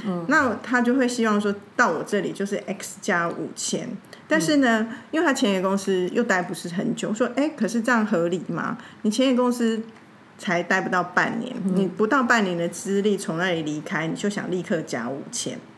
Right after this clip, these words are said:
Speaker 1: 嗯。
Speaker 2: 然后他就
Speaker 1: 就好像一来一往加一万，打个比方。
Speaker 2: 对，
Speaker 1: 嗯。
Speaker 2: 然后我就问他说，“你，你怎么会觉得可以，可以谈到这样？是你在那边有一个多，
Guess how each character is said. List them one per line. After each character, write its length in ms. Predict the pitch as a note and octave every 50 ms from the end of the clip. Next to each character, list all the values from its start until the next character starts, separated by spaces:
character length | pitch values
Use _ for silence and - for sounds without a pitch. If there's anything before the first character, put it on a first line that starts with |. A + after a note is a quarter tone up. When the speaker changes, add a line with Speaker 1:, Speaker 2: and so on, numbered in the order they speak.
| -
Speaker 1:
嗯。 340 | - G3+ G3 F#3+ F#3 F#3 F3+ - - - - - - - - - - - - -
Speaker 2:
然 140 | - F#3+ F#3+
后 320 | G#3+ A#3+ A3+ G3+ F#3+ F#3+ - - - - - - - - - - - -
他 120 | - - G#3
就 60 | G3+
Speaker 1:
就 40 | A3+
好 60 | -
像 120 | - B3 A3+
一 100 | B3 A#3
来 100 | G3+ G#3
一 20 |
往 300 | G#3 F#3 C#3+ C3+ D3 D3
加 180 | - F3 E3+ F3
一 140 | - D3
万， 200 | C#3+ D3 C#3 -
打 120 | - C3 D3+
个 100 | D#3 D3+
比 140 | D3 D3 C#3+
方。 260 | - D#3+ D#3 D#3+ E3+ E3+ - - - -
Speaker 2:
对， 140 | A3+ G#3+ D#3 G3
Speaker 1:
嗯。 180 | F#3+ F3+ E3+ E3 - -
Speaker 2:
然 120 | A3 D4
后 60 | E4
我 40 | A#3
就 140 | G3+ B3 C#4
问 120 | D4 B3+ C#4
他 120 | B3 A3
说 260 | A3 A3+ G#3+ G#3+ - - - - - - - - - - -
，“你， 460 | - - F#3 F#3+ F#3+ G3 F#3 F3+ - -
你 140 | F#3+ A3 A#3+
怎 140 | A#3 A#3 G3
么 120 | F3+ F3+
会 220 | F#3 A#3 A#3+ G#3+ G#3
觉 160 | - F#3 E3+
得 140 | E3+ E3+ E3
可 300 | E3 - - E3+ E3+ E3
以， 120 | F#3+ E3+ - A#3 - - -
可 200 | - A3 F3+ F#3+
以 260 | A#3 A#3+ G#3 E3+ D#3 -
谈 220 | - - E3+ - E3+
到 160 | F#3+ F#3 F3
这 120 | F3 G3+
样？ 120 | F#3 E3+ F3
是 180 | - - A3
你 140 | G3+ F3 D#3+
在 140 | D#3+ G3+ G3
那 140 | G3 G3 F#3
边 160 | F3 F#3+ F#3
有 120 | E3+ -
一 80 | D3+ D#3
个 140 | - C#3 -
多， 520 | - - D#3+ D#3 D3+ D3+ D#3 D#3 D#3+